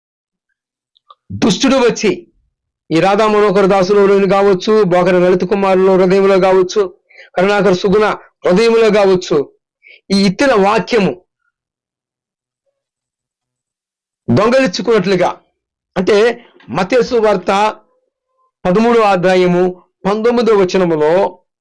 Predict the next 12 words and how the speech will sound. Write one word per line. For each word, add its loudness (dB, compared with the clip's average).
ఇత్తిన -2
వాక్యము -2
దుష్టుడు -4
వచ్చి -2
ఎత్తుకొని -2
పోతాడని 0
రాయబడి 0
ఉంది. -4
కనుక -2
ప్రభునందు 0
దేవుని 2
బిడ్డలారా, -2